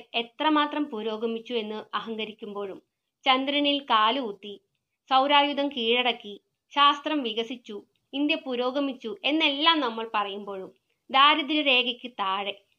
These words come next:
പട്ടിണി കിടക്കുന്ന കുഞ്ഞുങ്ങൾ ഇന്നും ഉണ്ട് ഇന്ത്യയിൽ. അപ്പൊ നമ്മൾ എത്ര പുരോഗമിച്ചു എന്ന് പറഞ്ഞാലും അതിന് അർത്ഥമില്ല എന്ന് ലേഖകന് മനസ്സിലാവുകയാണ്. അതാണ് ഈ കഥയ്ക്ക് ശീർഷകവും. സൂര്യൻ ഉദിച്ചു എന്ന് ആരോ പറഞ്ഞു.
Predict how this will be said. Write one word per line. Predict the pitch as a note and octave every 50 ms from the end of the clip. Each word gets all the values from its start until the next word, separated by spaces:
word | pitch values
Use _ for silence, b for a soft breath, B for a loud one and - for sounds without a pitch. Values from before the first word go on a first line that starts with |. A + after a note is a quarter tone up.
| _ _ _ -
പട്ടിണി | C4+ C4 C4 C4+ - D#4 F4 D#4+
കിടക്കുന്ന | C4+ A3+ A3+ A3 - A3+ G#3+ A3
കുഞ്ഞുങ്ങൾ | G#3 - A3+ G#3 G#3 G#3+ G#3+ G#3+ G#3 G#3 -
ഇന്നും | A#3 G#3+ G#3 G#3+ A#3 A#3 A3
ഉണ്ട് | G3 F#3+ F#3+
ഇന്ത്യയിൽ. | F#3+ G3 F#3+ F3+ F#3 F3 _ _ _ _ _ _ _ _ _ _ _ - -
അപ്പൊ | - G#4
നമ്മൾ | F#4 F4+ F4 E4+ F4 E4+
എത്ര | D#4+ D#4 - _ - - F#4+ G4
പുരോഗമിച്ചു | - D#4 D4 C4+ C4 B3+ C4 C4 B3+ B3+ B3+ -
എന്ന് | C4+ C4 A#3 G#3+ A3+
പറഞ്ഞാലും | A3+ G#3+ G3+ G3 G3 G3+ G3 G3 G3 G3+ G3 _ -
അതിന് | A#3+ A#3 B3 C4
അർത്ഥമില്ല | C4 A3+ G#3 F#3+ - _ - D#4+ D4+ B3 G3+ G3+ G#3 G3+
എന്ന് | G3 G3 G#3 G#3+ G3+
ലേഖകന് | G3 F#3+ F#3+ F#3 F#3+ F#3+ G#3 A3+
മനസ്സിലാവുകയാണ്. | A#3+ A3+ F#3+ F3+ F3+ _ - G#3+ G3+ G3 G3 F#3+ F3+ F3 E3+ _ _ _ _ _ _ _ _ _ _ _ _ _ -
അതാണ് | B3+ C#4+ F4+ F#4 D#4 C4+ B3+ B3+ C4 B3+ _ _ _ _ _ -
ഈ | D#4 F4
കഥയ്ക്ക് | F4+ D#4 B3+ A3+ A3+ A3+ - C4
ശീർഷകവും. | B3 - A3 G#3 G3+ - - G3+ F#3+ G3+ F#3+ F3+ - _ _ _ _ _ _ _ _ _ _ _
സൂര്യൻ | - F#4 F#4+ G4+ G4+ A4 G#4+ G4+
ഉദിച്ചു | D4+ B3+ A3+ A#3+ A#3 - - C#4+ C#4+ C#4+
എന്ന് | B3 G#3+ A3 G#3+ A3 A3 - _ _ -
ആരോ | G#3+ A3 A3 A3 A3+ A#3+ A#3+ B3+ C#4 C4+ -
പറഞ്ഞു. | G#3 F#3 F#3 F#3+ G3